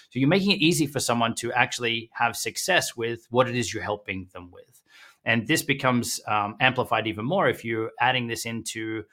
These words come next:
your email list and those kinds of things as well. So we get a bunch of traffic through from YouTube, a lot of our videos where it's relevant to that specific video will have affiliate links in it, but also that we can deepen that relationship with our audience.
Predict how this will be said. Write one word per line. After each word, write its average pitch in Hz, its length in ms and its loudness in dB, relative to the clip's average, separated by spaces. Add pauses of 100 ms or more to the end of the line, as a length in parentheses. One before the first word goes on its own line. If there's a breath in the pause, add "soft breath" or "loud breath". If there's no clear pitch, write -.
(280 loud breath)
your 120 200 -4
email 139 400 -2
list - 240 -12
and 107 140 -6
those 110 160 -4
kinds 104 300 -4
of 101 80 -16
things 101 260 -8
as 98 140 -8
well. 104 160 -6
So - 140 -6
we 117 200 -2 (140)
get 113 160 -2 (180)
a 117 60 -8
bunch 123 320 0
of 127 80 -4
traffic 123 360 -2
through 110 200 -8
from 101 260 -10
YouTube, 143 560 -4 (160)
a - 80 -8
lot 104 160 -2
of 110 80 -2
our 113 140 6
videos 120 420 0
where 104 240 2
it's - 400 -4
relevant 113 460 2
to - 100 -2
that 107 240 2
specific 110 560 -4
video 123 240 2
will 110 140 2
have 104 200 4
affiliate 107 460 -2
links 104 300 -4
in 175 100 2
it, 165 220 -2 (400 loud breath)
but 123 200 6
also 185 240 6
that 127 120 0
we 120 80 -2
can 117 180 2
deepen 151 360 0
that 117 140 2
relationship 110 720 -4
with 113 320 -6
our 104 260 2
audience. 120 600 0